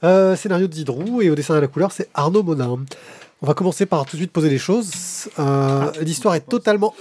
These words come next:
Speaker 1: indépendante du premier diptyque, qui était paru aussi par les mêmes auteurs, donc chez Grand Angle, euh, et n'a rien à voir. Euh, on est vraisemblablement sur un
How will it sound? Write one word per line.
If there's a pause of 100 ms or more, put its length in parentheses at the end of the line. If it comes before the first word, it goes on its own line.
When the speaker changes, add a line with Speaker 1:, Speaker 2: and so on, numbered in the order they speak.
Speaker 1:
indépendante
du
premier
diptyque,
qui
était
paru
aussi
par
les
mêmes
auteurs,
donc
chez
Grand
Angle, (540)
euh, (100)
et
n'a
rien (160)
à
voir. (260)
Euh, (340)
on
est (300)
vraisemblablement
sur
un